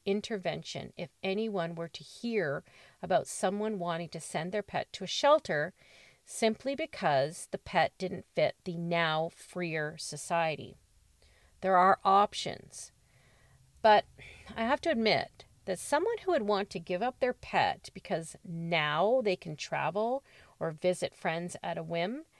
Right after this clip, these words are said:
makes me wonder if they ever deserved or should have had a pet in the first place.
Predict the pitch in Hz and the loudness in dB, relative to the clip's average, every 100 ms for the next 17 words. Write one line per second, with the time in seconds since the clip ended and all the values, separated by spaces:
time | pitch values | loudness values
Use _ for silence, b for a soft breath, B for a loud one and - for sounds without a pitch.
0 | b b - 403 - 349 285 220 214 233 | b b -10 -8 -4 -4 0 2 4 2
1 | 180 143 - 180 180 185 165 165 165 160 | 2 0 -2 -2 0 -2 -6 -8 -6 0
2 | 180 185 233 220 - 151 - - 196 147 | 2 2 0 -4 -6 -6 -6 -4 -4 -6
3 | - - 214 220 - - 156 - - - | -12 -2 2 2 0 -4 -4 -4 -18 -6
4 | 233 247 - - 98 - - - | -2 -2 -6 -8 -8 -8 -16 -18